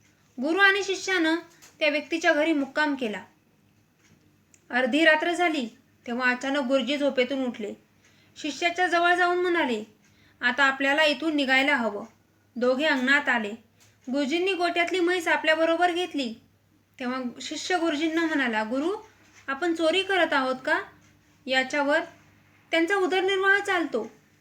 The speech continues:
गुरु काही बोलले नाही, ते म्हशीला घेऊन निघाले. शिष्याला मात्र काहीच कळत नव्हतं. त्याला खूप प्रश्न पडले होते. याचं उत्तर फक्त गुरूंजवळ होतं. तो गप्प गुरूंच्या बरोबर चालू लागला.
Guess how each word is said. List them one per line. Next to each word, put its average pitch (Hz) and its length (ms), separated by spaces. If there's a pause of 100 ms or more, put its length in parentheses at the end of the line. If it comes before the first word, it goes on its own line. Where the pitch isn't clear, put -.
(260)
गुरु 277 220
काही 294 260
बोलले 277 360
नाही, 226 300 (560)
ते 262 60
म्हशीला 254 400
घेऊन 247 300
निघाले. 220 400 (460)
शिष्याला 359 460
मात्र 339 300
काहीच 320 360
कळत 330 280
नव्हतं. 254 340 (600)
त्याला 262 280
खूप 320 200
प्रश्न 311 280
पडले 294 300
होते. 254 400 (500)
याचं 247 220
उत्तर 269 440
फक्त 311 200
गुरूंजवळ 277 580
होतं. 240 320 (800)
तो 302 80
गप्प 320 260
गुरूंच्या 370 400
बरोबर 370 340
चालू 339 300
लागला. 269 360